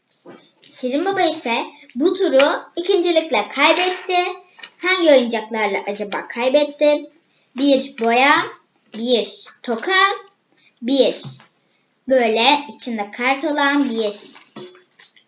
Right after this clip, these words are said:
kolye galiba. Tam ben de anlamadım.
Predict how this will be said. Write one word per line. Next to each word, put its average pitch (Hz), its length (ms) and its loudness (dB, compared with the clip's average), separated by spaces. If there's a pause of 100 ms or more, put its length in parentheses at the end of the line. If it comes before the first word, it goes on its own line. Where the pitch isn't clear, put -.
(140)
kolye 254 320 0
galiba. 302 520 0 (800)
Tam 220 220 -10
ben 185 520 -12
de 196 80 -12
anlamadım. 320 840 -4